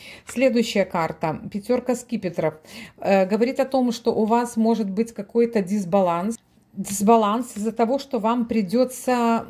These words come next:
выйти из зоны комфорта, из вашей привычной рутины, из социальной стабильности.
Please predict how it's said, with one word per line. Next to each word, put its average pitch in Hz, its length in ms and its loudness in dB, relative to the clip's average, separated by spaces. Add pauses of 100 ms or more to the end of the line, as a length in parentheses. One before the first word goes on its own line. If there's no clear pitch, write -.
выйти 233 640 -2
из 220 340 0
зоны 233 460 4
комфорта, 220 800 0
из 175 220 -4
вашей 220 440 0
привычной 220 680 0
рутины, 208 560 0
из 165 120 -8
социальной 220 560 2
стабильности. 180 920 -2